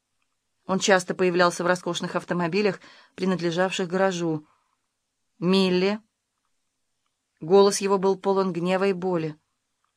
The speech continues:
Мне показалось, что в нем проскользнули и жалобные нотки. «Милли», снова сказал он. Я поняла, что он счел Деклана моим приятелем.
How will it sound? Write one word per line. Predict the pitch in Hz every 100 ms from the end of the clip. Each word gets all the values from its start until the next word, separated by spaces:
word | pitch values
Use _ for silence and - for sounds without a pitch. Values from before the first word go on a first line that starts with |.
| _ _ _ _ _ _
Мне | 165 190 190
показалось, | 185 185 185 208 220 -
что | - -
в | 180
нем | 190 196 180 - _ _ _
проскользнули | - 180 196 190 190 214 202
и | 185 190
жалобные | 170 208 208 208 208
нотки. | 214 202 160 - 160 151 - _ _ _
«Милли», | 165 175 233 277 202 160 143 - _ _ _ _ _ _
снова | - 185 175
сказал | 175 190 175 175 156
он. | 151 151 _ _ _ _ _ _ _ _ _ _ _ _ _ _ _ _ _ _ _ _
Я | - 160 175 185
поняла, | 190 185 165 160 175
что | 185 -
он | 175 170 -
счел | - - 190 160
Деклана | 139 151 160 170 185
моим | 175 165
приятелем. | 156 196 220 226 170 151 156